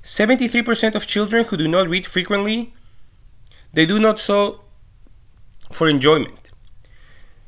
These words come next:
meaning they do not find enjoyment in reading. Seventy-three percent of children do not find enjoyment in reading.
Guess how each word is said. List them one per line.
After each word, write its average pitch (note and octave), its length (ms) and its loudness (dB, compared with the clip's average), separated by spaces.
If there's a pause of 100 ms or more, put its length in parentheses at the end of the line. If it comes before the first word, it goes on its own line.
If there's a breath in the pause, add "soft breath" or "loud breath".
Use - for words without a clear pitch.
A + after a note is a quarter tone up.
(120)
meaning G3+ 320 2
they F#3+ 140 4
do F#3 100 0
not G#3+ 220 2
find G#3 320 2
enjoyment D3 720 2
in B2+ 180 0
reading. A2+ 300 -4 (1300)
Seventy-three A3 760 0
percent G3+ 340 -4
of F3 80 -6
children D#3 320 -4
do C3 80 -4
not D#3+ 240 -2
find D#3+ 280 0
enjoyment C#3+ 540 -2
in C3+ 160 -8
reading. A#2+ 280 -8